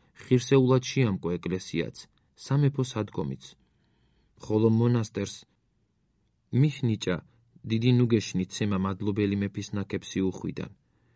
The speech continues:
ძალიან კმაყოფილი იყო ნეტარი გრიგოლ. ბრძოლა მოიგო. მეფეს აგრძნობინა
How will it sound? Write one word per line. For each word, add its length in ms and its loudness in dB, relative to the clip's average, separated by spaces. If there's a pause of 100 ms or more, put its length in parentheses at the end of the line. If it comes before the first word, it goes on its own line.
(340)
ძალიან 440 6
კმაყოფილი 600 2
იყო 220 -2
ნეტარი 380 -2
გრიგოლ. 400 -8 (540)
ბრძოლა 420 2
მოიგო. 460 0 (600)
მეფეს 360 0
აგრძნობინა 680 0